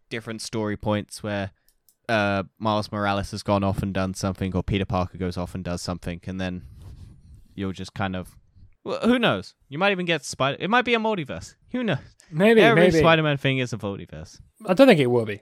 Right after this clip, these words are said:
Speaker 2: because
Speaker 1: And then Dan
Speaker 2: Miles Morales wasn't multiverse that was set up in the first Spider-Man.
Speaker 1: Yeah.
Speaker 2: And then last
Speaker 1: Uh,
Speaker 2: but not
Speaker 1: then the
Speaker 2: least,
Speaker 1: God of War Ragnarok, the big one that everyone wanted to see gameplay of. And this game looks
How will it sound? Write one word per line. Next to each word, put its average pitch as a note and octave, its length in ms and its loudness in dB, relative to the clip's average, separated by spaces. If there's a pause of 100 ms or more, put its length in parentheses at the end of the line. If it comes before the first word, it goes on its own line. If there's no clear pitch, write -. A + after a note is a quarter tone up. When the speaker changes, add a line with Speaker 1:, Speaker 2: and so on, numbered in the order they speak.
(160)
Speaker 2:
because C#3+ 280 6
Speaker 1:
And C#3+ 100 4
then F#3 180 4
Dan F3+ 220 8
Speaker 2:
Miles - 160 6
Morales B2 280 0
wasn't A2 260 -4
multiverse G#2+ 420 -6
that G#2+ 100 -2
was G#2+ 200 -8 (180)
set - 220 -6
up G#2+ 80 -8
in A#2 120 -6
the A2 80 -6
first G#2+ 240 -4
Spider-Man. B2 300 -10 (640)
Speaker 1:
Yeah. G2+ 180 -12 (160)
Speaker 2:
And D3+ 100 -8
then F#3+ 120 2
last B3 240 0
Speaker 1:
Uh, B2+ 220 8
Speaker 2:
but F#3+ 60 6
not B3 140 6
Speaker 1:
then C#3 80 0
the C3+ 80 4
Speaker 2:
least, - 400 -4 (800)
Speaker 1:
God B2+ 160 2
of C#3 160 0
War C#3 180 4
Ragnarok, A2+ 680 -4
the G2 80 -8
big D#3 320 2
one C#3 300 6
that B2 120 2
everyone A#2 460 6
wanted F#2+ 460 -4 (200)
to G#2+ 100 -10
see G2 200 -6
gameplay F2 440 -6
of. D2+ 140 -10 (180)
And A#2+ 80 0
this G#3+ 140 4
game F3 260 4
looks - 460 0